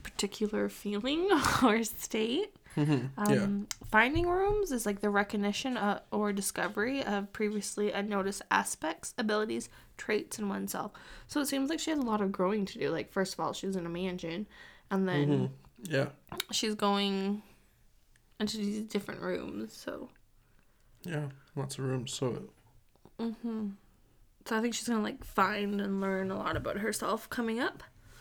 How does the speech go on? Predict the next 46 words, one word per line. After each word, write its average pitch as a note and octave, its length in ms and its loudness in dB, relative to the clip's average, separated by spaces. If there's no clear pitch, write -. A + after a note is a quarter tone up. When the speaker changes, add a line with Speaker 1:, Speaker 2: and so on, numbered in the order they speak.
Speaker 2:
Yeah, C#3 200 6
a A#2+ 180 2
lot B2+ 180 6
of B2+ 140 2
undiscovered B2+ 640 2
abilities. - 760 -4
Speaker 1:
Yeah, D#4 220 0
exactly. - 640 -4
Speaker 2:
Wow. - 300 -2
Speaker 1:
Mm-hmm. D#4+ 600 -4
Speaker 2:
Okay, C#3 300 4
so C#3 160 10
what C#3+ 140 12
about E3 200 8
the C#3+ 120 2
other C#3+ 220 10
aspects B2 480 2
of B2 120 2
this A#2+ 340 0
mansion B2+ 360 2
with G#2 140 -2
the A2+ 240 -2
animals? A#2 540 -2
Speaker 1:
Right, C4 320 4
so B3 180 2
I A#3 120 4
looked B3+ 220 0
up A3 120 2
snakes, A3 520 -2
'cause A3+ 160 -2
she - 80 -4
did A3 160 0
mention G#3+ 420 0
snakes, A3+ 480 -6
and C3 100 2
Speaker 2:
Mm-hmm. G#3+ 80 6
Speaker 1:
it A3 140 -2
can G#3+ 220 -4
represent A3 500 -2
many A3 240 -2
different G#3 360 -4
things A#3 380 -6
in A#3 100 -2
the G3+ 60 -2
life A3+ 180 -6
process. E4 600 -4